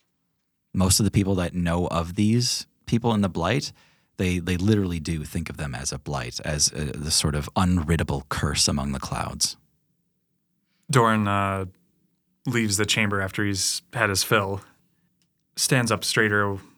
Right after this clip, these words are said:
Speaker 2: little more rigid, has a sense of urgency, uh, restored and a little more resolve, goes looking for Guy.
Speaker 1: Yeah.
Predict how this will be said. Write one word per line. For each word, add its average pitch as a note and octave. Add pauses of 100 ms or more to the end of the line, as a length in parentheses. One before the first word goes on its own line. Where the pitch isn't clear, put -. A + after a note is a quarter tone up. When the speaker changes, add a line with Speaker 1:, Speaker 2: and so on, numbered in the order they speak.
(460)
Speaker 2:
little B2
more A#2
rigid, G2 (840)
has G#2
a F#2+ (420)
sense A2
of F#2+
urgency, G2+ (120)
uh, -
restored G#2
and G#2
a -
little G2+
more G2
resolve, G2 (720)
goes G#2+
looking G2+
for G2
Guy. F#2+ (640)
Speaker 1:
Yeah. D#2